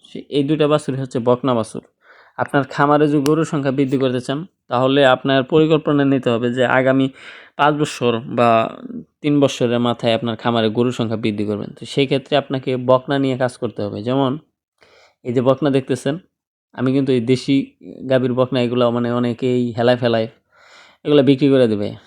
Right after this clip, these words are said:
আরে দূর রাখ, এই ছোট ছোট গরু পালার কি দরকার?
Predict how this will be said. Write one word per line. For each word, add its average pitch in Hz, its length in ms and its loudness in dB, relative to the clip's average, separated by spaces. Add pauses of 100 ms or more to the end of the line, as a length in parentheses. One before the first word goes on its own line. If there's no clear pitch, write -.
(140)
আরে 135 400 0 (340)
দূর 131 220 4 (220)
রাখ, 131 220 2 (320)
এই 120 180 0 (200)
ছোট 117 180 -4
ছোট 110 200 -6
গরু 110 320 0
পালার 107 360 0
কি - 160 -6
দরকার? 107 320 -4